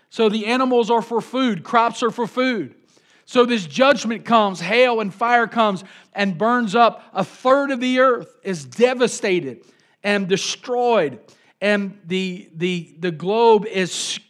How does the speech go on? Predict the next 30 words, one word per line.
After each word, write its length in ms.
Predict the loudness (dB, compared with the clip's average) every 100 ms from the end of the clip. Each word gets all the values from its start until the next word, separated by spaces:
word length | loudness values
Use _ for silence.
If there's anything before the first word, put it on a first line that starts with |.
| _
the, 240 | -4 -4 -6
the 240 | -8 -8
earth 280 | 2 2 2
is 120 | -4
scorched 920 | -6 -8 -8 -6 0 4 2 0 -12 -16 _ _ _
with 160 | -6 0
this 200 | -2 -2
burning 720 | -8 2 4 6 4 -2 -8 _ _ _ _
and, 320 | -2 -2 -2
and 260 | -4 -6 -2
this 200 | -4 -4
judgment 720 | -4 2 2 2 -2 -6 -6
that 180 | -8 -6
comes. 600 | -4 -2 -2 -8 -12 -20 _ _ _ _ _ _ _ _ -8
And 160 | -6
so, 520 | -2 0 0 0 -4 -16 _ _ _ _ _ _ _ -2
as 340 | 0 0 -2 -14 -10
you 200 | -4 -2
begin 320 | 0 0 2
to 80 | 0
think 280 | 0 -2 -2
about 360 | 0 0 2
this, 240 | -2 -2 -4
if 160 | -6
this 180 | -4 -2
is 160 | -4 -2
not 420 | 2 4 2 -4 _ -18 -4
a 80 | -2
symbolic 800 | 0 -4 0 4 4 4 0
judgment, 600 | -2 -2 -2 -6 -10 -10